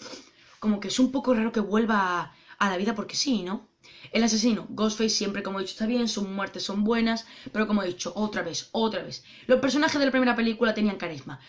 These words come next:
los de la segunda ya bajan un poco más de carisma, ya que es que ya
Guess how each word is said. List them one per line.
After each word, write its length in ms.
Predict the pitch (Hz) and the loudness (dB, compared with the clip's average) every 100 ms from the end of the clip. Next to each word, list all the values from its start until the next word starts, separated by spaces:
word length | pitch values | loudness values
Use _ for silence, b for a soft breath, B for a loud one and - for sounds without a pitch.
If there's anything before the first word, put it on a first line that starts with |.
| B | B
los 100 | - | -2
de 80 | 214 | 0
la 80 | 220 | 2
segunda 420 | 214 254 262 254 | 2 4 4 4
ya 100 | 240 | 2
bajan 200 | 226 220 | 2 2
un 100 | 214 | 2
poco 160 | 208 208 | 2 0
más 120 | 196 | 0
de 80 | - | -2
carisma, 360 | 180 165 165 | -6 -6 -6
ya 100 | 175 | -6
que 80 | 175 | -4
es 80 | 180 | -6
que 80 | 196 | -4
ya 300 | 202 214 | -4 -4